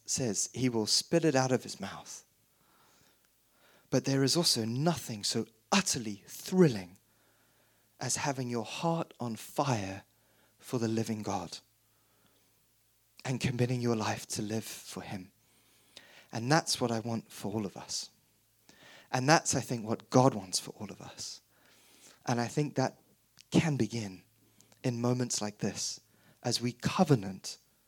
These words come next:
to seek the Lord and his presence and to seek him continually.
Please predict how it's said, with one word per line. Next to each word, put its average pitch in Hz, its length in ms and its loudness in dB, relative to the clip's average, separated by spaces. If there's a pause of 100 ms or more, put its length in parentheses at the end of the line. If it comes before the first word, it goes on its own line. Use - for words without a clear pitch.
(220)
to - 80 -2
seek - 280 0
the 101 200 -4
Lord 92 300 -6 (540)
and 107 160 -8
his 127 160 -2
presence - 640 -6 (440)
and 113 140 -10
to - 80 -4
seek - 300 -2
him 110 140 -6
continually. 98 720 -6